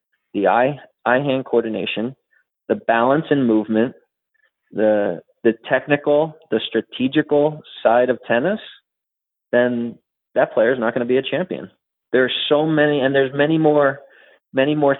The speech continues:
things to developing a champion than that. But those are just a couple off the top of my, top of my head right now that, that, that, that we're speaking about.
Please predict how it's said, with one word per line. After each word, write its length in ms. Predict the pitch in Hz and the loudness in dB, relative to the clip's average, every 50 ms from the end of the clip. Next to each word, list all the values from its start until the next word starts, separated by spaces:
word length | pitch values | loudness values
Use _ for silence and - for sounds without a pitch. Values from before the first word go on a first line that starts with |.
| - | -2
things 300 | 143 135 135 139 143 143 - - - | -2 -2 -2 -2 -6 -8 -10 -8 -4
to 80 | - 139 | -2 2
developing 480 | 120 131 110 117 120 127 - - 127 127 | 2 2 2 2 2 2 0 0 -2 -4
a 60 | 120 | -4
champion 440 | - - 127 131 127 147 135 131 131 | -4 -4 -4 -4 -2 -2 -2 -2 -2
than 120 | 123 120 | 0 2
that. 260 | 120 139 190 170 - - _ _ _ _ _ | 2 2 0 0 -4 -10 _ _ _ _ _
But 140 | - 117 117 | 0 0 2
those 180 | 131 143 151 143 | 2 0 2 2
are 60 | 143 131 | 0 0
just 220 | 127 131 - - | 0 0 0 0
a 60 | 123 | 0
couple 340 | - - 147 139 - 135 120 | 0 0 -2 0 0 2 2
off 120 | 123 123 - | 2 0 0
the 80 | - 113 - | -4 -6 -2
top 180 | - 123 123 - | 0 0 0 0
of 80 | 131 120 | -2 -2
my, 200 | 113 110 110 104 - _ - - - _ - | -2 -4 -4 -6 -8 _ -20 -20 -18 _ -2
top 140 | 123 120 - | 0 0 0
of 80 | 123 113 | 0 -4
my 160 | 107 101 98 | -4 -4 -2
head 200 | 117 127 131 123 | -2 -2 -2 -2
right 180 | 110 107 107 104 | -2 -4 -4 -4
now 220 | 113 131 139 131 | -4 -6 -4 -4
that, 140 | 117 110 - - _ _ _ _ _ _ _ _ - | -4 -4 -6 -8 _ _ _ _ _ _ _ _ 0
that, 180 | 110 101 - - | 0 0 2 2
that, 140 | 110 107 - - | 0 0 0 0
that 120 | 110 107 | -2 -2
we're 100 | 101 107 | -2 -2
speaking 400 | - - - - 165 - 110 78 | -6 -4 -2 -2 -2 -2 -4 -8
about. 260 | 67 78 76 73 - | -6 -6 -6 -8 -8